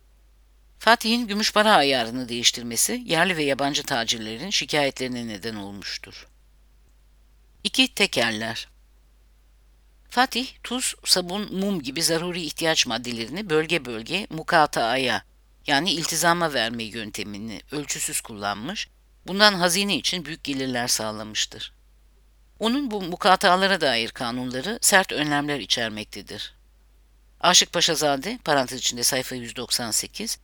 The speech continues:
bunları Osmanlı ülkesinde o zamana kadar görülmemiş zulümler olarak protesto eder.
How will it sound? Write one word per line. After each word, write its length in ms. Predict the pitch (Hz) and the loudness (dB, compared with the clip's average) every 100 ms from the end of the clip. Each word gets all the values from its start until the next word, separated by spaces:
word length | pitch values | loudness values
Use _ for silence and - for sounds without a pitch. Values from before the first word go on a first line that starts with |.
| _ _ - | _ _ -6
bunları 380 | 180 170 165 220 | 0 2 2 0
Osmanlı 420 | 180 165 214 214 | -2 0 2 2
ülkesinde 500 | 151 - 139 - 175 | -2 -2 2 2 0
o 120 | 131 | 0
zamana 340 | 190 160 135 131 | 2 2 2 0
kadar 280 | 143 165 190 | -2 0 0
görülmemiş 560 | 160 185 180 135 151 | -2 -2 -2 -4 -4
zulümler 460 | - 156 151 151 143 | -6 -6 -2 0 0
olarak 420 | 107 113 143 - | 0 -4 -4 -6
protesto 540 | 151 139 147 127 - | -8 -4 -2 -2 -2
eder. 460 | 85 87 95 90 | -6 -2 0 0